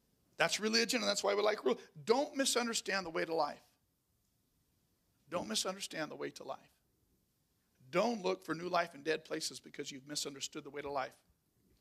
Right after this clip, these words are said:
I'm gonna tell you what it is. The way to life is this, to admit that I have a sin problem. When I live outside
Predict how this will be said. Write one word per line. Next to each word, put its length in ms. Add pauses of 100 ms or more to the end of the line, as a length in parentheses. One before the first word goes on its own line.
(120)
I'm 60
gonna 80
tell 140
you 60
what 140
it 80
is. 200 (2750)
The 80
way 140
to 80
life 260
is 120
this, 160
to 140
admit 280
that 80
I 60
have 120
a 60
sin 260
problem. 400 (1300)
When 140
I 160
live 360
outside 1080